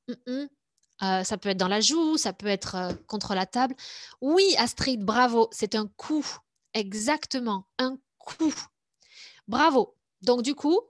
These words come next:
le mot pourrait être frapper, pourrait être taper, mais le coup, c'est vraiment le nom masculin qu'on cherchait.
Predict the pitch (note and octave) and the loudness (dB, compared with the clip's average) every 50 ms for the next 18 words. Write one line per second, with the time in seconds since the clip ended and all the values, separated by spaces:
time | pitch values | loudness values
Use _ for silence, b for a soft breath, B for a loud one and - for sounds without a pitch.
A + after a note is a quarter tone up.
0 | B B B B B B _ _ _ - B3 B3+ C4+ D4 D4+ E4+ E4 - C4 B3 | B B B B B B _ _ _ 2 4 4 4 4 4 2 0 0 0 2
1 | A#3+ A#3 A3+ - - - - - - - G#3+ G#3+ G#3 - C#4 C#4+ D4 D4 - - | 2 2 0 -2 -8 -10 -12 -8 -4 0 2 2 2 2 0 0 0 0 -2 -2
2 | A3+ F#3+ F3+ F3 F3+ - _ - B3 A#3+ A#3+ - A#3+ A#3+ B3+ C#4+ C4+ - A3 G#3+ | -4 -4 -4 -4 -6 -8 _ -2 -2 -2 0 0 0 0 0 0 -2 -4 -4 -2
3 | G#3+ G3+ G3+ G#3 G3+ - - D4+ E4 F4+ F4+ - - A#3+ G#3 G#3+ A3 A3+ C4 C#4 | 0 0 0 0 -2 -6 -4 0 0 0 0 0 -4 -4 -4 -2 -2 -2 -2 -2
4 | B3+ A3 G#3+ G3+ G#3+ A3+ B3 C4+ C4+ B3+ A3+ - - - A3+ G#3+ A#3 A#3+ - A3 | 0 -2 -2 -2 -2 -2 -2 -2 -2 -2 -4 -4 -6 -6 -6 -6 -6 -6 -8 -8
5 | G3+ - - F#3 - - - - | -6 -6 -6 -4 -4 -6 -6 -6